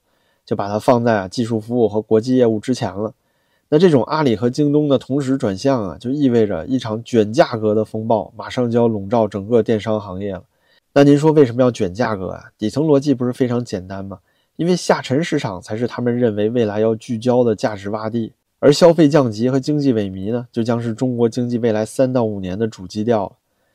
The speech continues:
这里还是要重复那句话，我自己肯定不认同这个中国经济崩溃论，哪怕就是现在定于一尊的时代啊，中国经济一直滑坡，滑到最底部，能怎么样呢？无非就是朝鲜或者俄罗斯了呗。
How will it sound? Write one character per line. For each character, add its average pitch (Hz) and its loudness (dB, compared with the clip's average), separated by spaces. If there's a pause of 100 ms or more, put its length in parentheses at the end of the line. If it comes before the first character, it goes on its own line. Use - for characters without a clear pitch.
(180)
这 160 6
里 120 6
还 107 -4
是 135 2
要 139 8
重 117 -6
复 139 -2
那 110 0
句 98 -6
话， 95 -8
我 208 -2
自 175 -2
己 139 0
肯 110 -8
定 139 -2
不 123 -4
认 151 2
同 110 -4
这 110 2
个 98 -4 (160)
中 113 -4
国 110 4
经 113 -2
济 107 -2
崩 110 -4
溃 110 -6
论， 104 -4 (260)
哪 123 2
怕 170 2
就 156 2
是 151 6
现 147 0
在 143 6
定 135 2
于 139 2
一 135 2
尊 143 2
的 135 2
时 110 -4
代 101 -2
啊， - -18
中 135 0
国 127 2
经 131 -4
济 120 -4
一 143 -2
直 220 0
滑 113 -4
坡， 110 -4
滑 117 -4
到 151 6
最 139 4
底 107 -4
部， 104 -8
能 127 0
怎 156 2
么 110 -4
样 120 -2
呢？ 104 -14
无 143 -2
非 175 0
就 175 2
是 151 0
朝 135 0
鲜 123 0
或 123 2
者 113 2
俄 110 2
罗 123 2
斯 123 0
了 120 0
呗。 101 -10